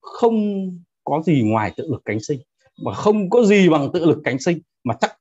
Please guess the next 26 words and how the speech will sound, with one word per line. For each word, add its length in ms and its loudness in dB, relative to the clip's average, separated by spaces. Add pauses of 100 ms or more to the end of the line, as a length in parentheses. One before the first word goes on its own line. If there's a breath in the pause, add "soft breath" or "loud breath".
chắn 200 0
là 320 -2
tất 200 -2
cả 180 -2
anh 180 0
chị 100 -4
em 200 -4
chúng 140 -2
ta 120 0
muốn 220 2
thành 160 0
công 200 2
đều 300 2
phải 100 -20
có 140 -16
tự 100 -4
lực 180 -4
cánh 140 -4
sinh, 180 -6 (800)
đúng 140 4
không 120 2
ạ? 160 -4 (280)
Hệ 180 0
thống 220 2 (520)
mang 360 2
một 100 4